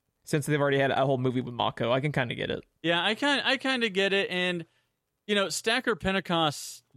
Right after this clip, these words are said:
Speaker 2: death, I don't think is enough, because he triggered, literally triggered his own death. He set off a bomb and self-destructed himself. This was direct,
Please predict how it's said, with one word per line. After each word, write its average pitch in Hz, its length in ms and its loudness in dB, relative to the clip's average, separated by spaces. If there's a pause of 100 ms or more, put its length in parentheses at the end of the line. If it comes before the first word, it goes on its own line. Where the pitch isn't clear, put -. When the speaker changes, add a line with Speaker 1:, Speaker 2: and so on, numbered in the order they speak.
Speaker 2:
death, 139 320 2 (360)
I 156 120 2
don't 160 240 0
think 151 260 -2
is 135 160 0
enough, 123 420 0
because 123 640 0 (380)
he 233 100 2
triggered, 202 500 0
literally 175 460 2
triggered 151 380 0
his 131 160 0
own 127 240 0
death. 104 320 0 (260)
He 139 80 -2
set 151 260 -2
off 143 160 0
a 127 80 -2
bomb 117 580 -2 (460)
and 127 140 -2
self-destructed 127 800 0
himself. 110 600 -2 (340)
This 226 260 -2
was 170 400 2
direct, 139 880 -2